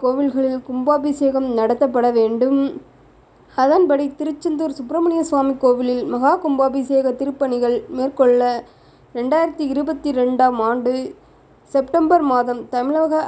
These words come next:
அறநிலைத்துறையால் முடிவு செய்யப்பட்டது. இதைத் தொடர்ந்து கோவிலில் எச் சி எல் நிறுவனம் சார்பில் இருநூறு கோடி நிதி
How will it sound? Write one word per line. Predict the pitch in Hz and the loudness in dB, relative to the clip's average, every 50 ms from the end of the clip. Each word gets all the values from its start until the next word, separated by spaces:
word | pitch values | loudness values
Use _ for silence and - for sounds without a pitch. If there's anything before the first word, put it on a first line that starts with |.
| - 262 | -2 -2
அறநிலைத்துறையால் | 254 262 285 285 285 277 277 262 269 - 254 247 247 233 233 233 233 233 | 0 0 2 2 2 2 0 0 -2 -2 0 0 2 2 2 2 2 0
முடிவு | 220 214 233 277 302 294 | 0 -2 -2 -2 -2 -2
செய்யப்பட்டது. | - 254 226 226 220 226 220 214 - 220 220 220 247 247 247 247 247 285 285 - - - - - - - - - - | -4 -4 -4 -4 -4 -6 -6 -6 -4 -4 -4 -2 -2 -2 0 -2 -2 -4 -8 -14 -20 -20 -20 -20 -20 -20 -16 -8 -4
இதைத் | 277 254 277 262 - | 0 2 2 4 4
தொடர்ந்து | 277 269 269 311 330 320 311 294 311 302 - - | 4 4 6 4 2 2 -2 -4 -4 -4 -6 -4
கோவிலில் | - 294 311 339 392 359 330 320 320 311 - - | 0 0 0 2 0 0 -2 -2 -2 -4 -4 -4
எச் | - 269 262 254 - - | -4 -4 -4 -4 -6 -12
சி | - - - 339 330 302 - - 330 330 320 294 - | -14 -6 -2 0 0 0 0 0 0 0 0 0 0
எல் | - 269 254 262 262 262 | 2 4 4 4 4 2
நிறுவனம் | 254 254 262 285 302 302 302 294 294 277 | 2 0 0 2 2 0 0 0 0 0
சார்பில் | 285 269 247 240 226 220 233 240 240 - - | 0 0 0 0 0 -2 -2 -4 -4 -6 -6
இருநூறு | 262 254 262 277 302 320 339 339 330 320 285 - | 0 2 2 2 2 2 2 2 0 0 -2 0
கோடி | 269 254 247 - 226 214 - - - | 0 2 2 2 0 -4 -8 -12 -12
நிதி | - 247 254 254 277 320 330 - | -6 -6 -4 -2 -2 -2 -4 -4